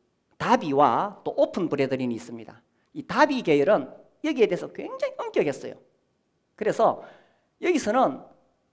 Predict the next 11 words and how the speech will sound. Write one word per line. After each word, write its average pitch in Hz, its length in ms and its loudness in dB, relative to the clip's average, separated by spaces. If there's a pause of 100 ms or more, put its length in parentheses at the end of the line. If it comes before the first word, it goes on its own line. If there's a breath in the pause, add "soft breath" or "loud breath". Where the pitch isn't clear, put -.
(100)
성령님이 320 640 2
이야기 233 340 2
안 160 140 4
하시면 175 340 -2
아무것도 285 480 2
안 127 120 0
해야 135 120 -4
돼요. 123 260 -8 (460)
그래서 - 200 -10
성찬 311 360 2
시간에도 170 720 2